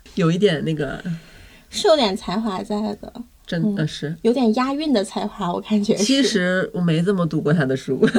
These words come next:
Speaker 1: <laughs>
Speaker 2: 嗯，他当时发一泰戈尔那《飞鸟集》，然后网上很多人骂他，当时我键盘侠，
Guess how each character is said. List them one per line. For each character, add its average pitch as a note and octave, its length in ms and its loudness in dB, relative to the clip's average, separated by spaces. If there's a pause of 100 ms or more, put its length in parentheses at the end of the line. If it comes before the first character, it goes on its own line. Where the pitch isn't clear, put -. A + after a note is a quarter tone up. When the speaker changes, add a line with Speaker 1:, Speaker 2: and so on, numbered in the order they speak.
(180)
Speaker 1:
<laughs> - 320 -2
Speaker 2:
嗯， C#4 300 0 (420)
他 C#4+ 140 -2
当 D4 180 2
时 C#4 100 0
发 C#4 240 0
一 C4 120 2
泰 C#4 180 2
戈 B3 100 0
尔 G#3+ 120 4
那 G#3+ 140 6
《飞 B3 160 0
鸟 A3+ 240 4
集》， - 340 -4
然 G3+ 100 2
后 A3+ 80 2
网 G3+ 160 2
上 G#3+ 100 2
很 A#3 140 2
多 G3+ 100 2
人 G#3 80 4
骂 A#3 220 2
他， G#3 100 -4
当 G#3+ 160 2
时 A#3+ 140 2
我 G3+ 60 4
键 A3 180 2
盘 G#3 180 2
侠， - 160 -6